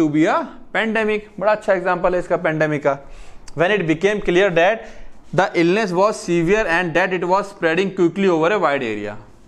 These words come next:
ठीक है कि ये सीरियस एक बीमारी है और बहुत जल्दी बड़े एरिया में फैल रही है।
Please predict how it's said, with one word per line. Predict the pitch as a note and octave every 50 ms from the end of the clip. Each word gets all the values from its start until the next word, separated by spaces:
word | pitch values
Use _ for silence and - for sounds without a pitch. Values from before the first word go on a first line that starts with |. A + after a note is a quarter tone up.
| - -
ठीक | F#3+ G3
है | G#3 F#3+
कि | D#3 E3
ये | E3+ F3+ F3
सीरियस | F3 - D#3 D3+ F3+ F#3 F3+
एक | E3 D3+
बीमारी | C#3+ C3 B2+ B2 B2 D3 F#3 G3
है | G3+ G#3+
और | G#3 F#3
बहुत | C#3 B2+ C3+ F3 F3+
जल्दी | D#3+ D3 C#3 C3 C3+ E3+ A3 B3 B3 - - - - - - - C3
बड़े | C3+ D#3+ F3+ E3
एरिया | C#3+ C3+ B2+ B2 B2+ C3+
में | D#3 G3+ A3+
फैल | A3 - - C3+ A#2
रही | G2+ F#2 F2+ F2+ F2 F2
है। | F#2